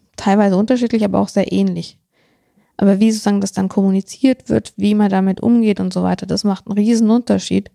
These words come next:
Und das auch noch rauszufinden, ob sozusagen dieses Umgebende der Aufgabe, ob das passt.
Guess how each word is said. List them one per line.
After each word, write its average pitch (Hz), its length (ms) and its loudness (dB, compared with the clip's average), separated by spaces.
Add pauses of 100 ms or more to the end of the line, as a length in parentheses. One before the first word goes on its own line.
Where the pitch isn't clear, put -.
(840)
Und 180 220 -2 (220)
das 214 300 -2
auch 202 120 4
noch 185 220 0
rauszufinden, 170 680 -2
ob 175 120 -4
sozusagen 180 640 -6 (720)
dieses 170 320 -4 (420)
Umgebende 233 840 2
der 175 200 0
Aufgabe, 170 380 -2
ob - 140 -4
das 185 180 0
passt. - 320 -6